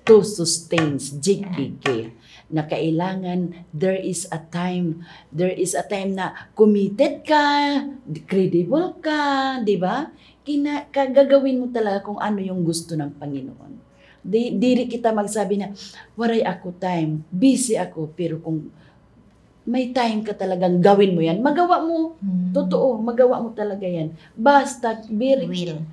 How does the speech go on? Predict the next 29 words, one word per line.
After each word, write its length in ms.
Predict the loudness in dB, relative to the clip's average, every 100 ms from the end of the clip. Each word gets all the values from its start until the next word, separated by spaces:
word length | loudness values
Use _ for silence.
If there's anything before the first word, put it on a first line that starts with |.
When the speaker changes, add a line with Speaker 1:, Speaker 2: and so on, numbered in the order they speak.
| -18 _
Speaker 1:
eh, 120 | -2
yung 160 | 2 4
God's 240 | 4 4
will. 120 | -2 0
Tapos, 240 | 0 0
very 280 | 0 2 0
creative 520 | 0 0 0 -2 0
ka 120 | 2
din. 280 | 2 0 -4
Speaker 2:
Mm. 240 | -10 -8
Speaker 1:
Na, 240 | -2 0 0
"Sige, 320 | -2 0 0
bilisan 440 | 2 0 0 0
mo. 280 | 0 0 -2
Kaya 200 | -4 -4
si, 280 | -4 -8 -10 -16 6
gaga-, 320 | 6 8 4
may 120 | 2
gagawin 440 | 0 2 2 0 -4
ako." 220 | -10 -4
Para 560 | 2 4 4 0 -2 -10 -20 -6
yung 360 | 2 2 4
G 200 | 2 0
K 200 | 0 -4
K 120 | -2 -4
natin, 360 | -4 -4 -4
hindi 480 | -2 -4 0 -2 0
ma-, 400 | -2 0 -2 -6 -16 -10
maputol. 1040 | -4 -4 0 2 2 0 -6 -6 -8 -12